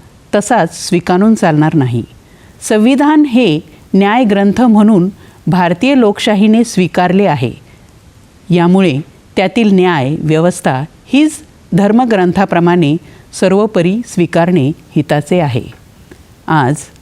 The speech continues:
प्रायश्चित्त म्हणून मानसिक आणि वैचारिक शुद्धतेसाठी ध्यान, योग आणि समुपदेशनासारख्या तंत्राचा वापर करावा, तर शाळांमध्ये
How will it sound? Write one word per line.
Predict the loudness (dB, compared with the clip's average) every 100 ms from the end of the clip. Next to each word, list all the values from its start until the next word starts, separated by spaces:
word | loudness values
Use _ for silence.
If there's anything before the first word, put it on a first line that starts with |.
| -8
प्रायश्चित्त | -2 0 -2 -2 -4 0
म्हणून | 2 2 2 2 -2 -8 -20 -20 -20 -18 -4
मानसिक | 0 0 0 0 -2 -4 -6
आणि | 0 2
वैचारिक | 2 0 0 0 0 -2
शुद्धतेसाठी | -2 0 0 0 0 0 -2 -2 0 -2 -4 -12 -20 -20 -20 -20 -20 -12 -2
ध्यान, | 0 2 0 -2 -6 -8 0
योग | 2 2 0 -6 -18 -4
आणि | 0 2 2 0 -6 -20 -14
समुपदेशनासारख्या | -4 0 0 0 0 0 0 0 0 0 -2 0 -2 0 0
तंत्राचा | 0 0 -2 -2 -4 -4 -12 -20 -20 -8
वापर | -2 -2 0 -2
करावा, | -2 -4 -4 -8 -16 -20 -20 -6
तर | -4 -2
शाळांमध्ये | -2 0 2 2 2 2 0 -2